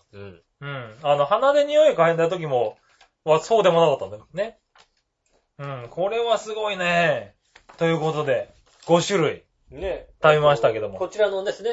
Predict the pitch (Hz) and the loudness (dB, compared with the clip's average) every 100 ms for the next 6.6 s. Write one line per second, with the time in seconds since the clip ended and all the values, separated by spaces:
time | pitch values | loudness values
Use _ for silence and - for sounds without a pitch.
0 | 165 180 - 120 151 139 120 113 113 - | -6 -10 -8 -4 2 2 0 -8 -12 -18
1 | 95 95 - 139 165 190 170 160 185 180 | -20 -20 -20 -20 -4 0 2 2 0 -6
2 | - - _ 135 123 113 131 - 135 113 | -10 -20 _ -8 -6 -8 -12 -8 -6 -6
3 | 117 117 120 117 120 120 127 120 113 123 | -8 -10 -10 -12 -16 -10 -10 -10 -12 -12
4 | 117 120 135 117 - 123 131 160 220 226 | -12 -10 -6 -6 -4 -6 -4 -4 -4 -8
5 | - 208 156 113 101 107 - 107 104 98 | -6 -6 -6 -16 -16 -20 -12 -8 -8 -12
6 | - 131 143 156 123 | -18 -10 -2 0 0